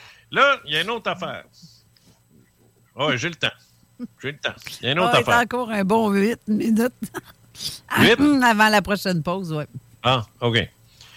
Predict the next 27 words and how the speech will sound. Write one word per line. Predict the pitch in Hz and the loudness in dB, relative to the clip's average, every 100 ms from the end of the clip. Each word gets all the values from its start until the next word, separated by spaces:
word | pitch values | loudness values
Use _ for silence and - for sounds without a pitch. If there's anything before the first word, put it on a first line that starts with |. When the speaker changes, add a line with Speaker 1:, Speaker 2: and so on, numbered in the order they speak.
| - - - | -20 -20 -2
Speaker 1:
Là, | 180 240 | 2 2
faut | - | -2
que | 147 | -8
je | 156 | -6
te | |
parle. | 131 180 208 214 185 - _ _ _ _ _ _ _ _ _ _ - | -2 2 2 -2 -8 -16 _ _ _ _ _ _ _ _ _ _ -8
Tu | 135 | -4
veux | 160 | 2
pas | 202 | 4
en | 196 | 6
faire | 202 | 4
tout | - | 2
de | |
suite ? | - 240 262 - - - - - - - - - - - - | 0 2 0 -2 -20 -20 -20 -20 -20 -20 -20 -20 -20 -20 -2
Speaker 2:
Ah, | 226 277 | 4 6
non, | 247 247 | 6 6
non, | 247 254 | 6 4
il | 165 | 4
est | 170 | 4
juste | 170 220 | 2 0
et | 202 | 0
vingt. | 160 196 202 _ _ _ _ - | 0 -2 -4 _ _ _ _ 0
Speaker 1:
Ah, | 127 117 - | 2 2 -6
OK, | 107 123 | -10 -6
d'abord. | 107 95 85 - _ _ _ _ | -4 -4 -6 -10 _ _ _ _
Speaker 2:
<laughs> | - - 196 - 233 247 - 277 - 269 _ _ _ | -12 -8 -6 -6 -4 -4 -2 -4 -4 -8 _ _ _
Speaker 1:
Bon. | 98 | -6